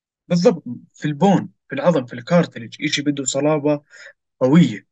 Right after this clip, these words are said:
فهو دنس من اسمه. لوز، لا، شوي أخف. فنيجي مثلًا نشوف شو مكتوب في السلايد. اللوز connective tissue has large spaces.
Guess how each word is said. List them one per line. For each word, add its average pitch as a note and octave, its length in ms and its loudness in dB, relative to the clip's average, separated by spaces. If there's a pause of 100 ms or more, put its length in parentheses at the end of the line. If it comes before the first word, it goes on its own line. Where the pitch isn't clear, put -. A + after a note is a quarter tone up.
(420)
فهو B2 280 -8
دنس B2 600 0
من D#3 120 0
اسمه. B2 280 -6
لوز، F#3+ 540 -2
لا، - 180 -4 (400)
شوي D#3 420 -2
أخف. - 340 -14 (800)
فنيجي D3+ 400 0
مثلًا B2 460 -6 (1200)
نشوف C#3+ 280 0
شو C3 140 -6
مكتوب A2+ 380 -10
في A2+ 60 -16
السلايد. A2 520 -6
اللوز D3 520 2
connective C3+ 300 -4 (120)
tissue C4 280 -4 (600)
has C#3 100 2
large E3+ 400 4
spaces. - 600 -4